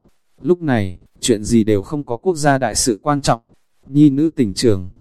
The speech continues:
đều bị bọn họ tự giác đặt ở mặt sau. Nếu đã không có đại gia, tiểu gia còn sẽ có tồn tại đi xuống khả năng sao?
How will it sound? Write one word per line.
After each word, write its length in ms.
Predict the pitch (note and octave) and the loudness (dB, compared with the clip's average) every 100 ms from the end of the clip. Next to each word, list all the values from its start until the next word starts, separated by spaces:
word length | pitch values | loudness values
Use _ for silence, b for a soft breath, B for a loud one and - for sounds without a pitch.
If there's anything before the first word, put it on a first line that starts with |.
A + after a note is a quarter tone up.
| _ | _
đều 180 | - G#2 | -2 -2
bị 200 | G2 G#2+ | 0 -4
bọn 200 | A#2+ A#2 | -2 -4
họ 200 | A2 A2+ | -2 -6
tự 200 | - A#2 | -4 -4
giác 220 | G#2+ E3+ | -2 -4
đặt 140 | D3 A2 | -2 -4
ở 140 | G2+ F#2 | -2 -4
mặt 160 | G#2 | -2
sau. 380 | - D3 C#3 C#3 _ _ _ - | 0 0 0 -6 _ _ _ -10
Nếu 220 | A2 A#2 | 0 0
đã 140 | B2 C3+ | 0 -4
không 220 | D3+ C#3 | -6 -8
có 120 | A#2+ | -4
đại 200 | D3+ A2 | -4 -2
gia, 380 | A2+ A#2 B2 C3+ _ _ | 2 4 2 -4 _ _
tiểu 180 | B2 F2+ | -2 0
gia 200 | F#2 C#3 | 2 0
còn 220 | - G#2+ | 0 -2
sẽ 180 | F2+ D3 | 0 -4
có 160 | - A#2+ | -4 -4
tồn 240 | C#3 G2 | -4 -2
tại 200 | C3 A2 | -4 -2
đi 160 | B2+ C#3 | 0 2
xuống 240 | A2+ C3 | 0 -6
khả 200 | - A2+ | -6 -4
năng 220 | G#2+ C#3+ | -2 -4
sao? 460 | C3+ D3+ D3+ D3 | 0 2 2 0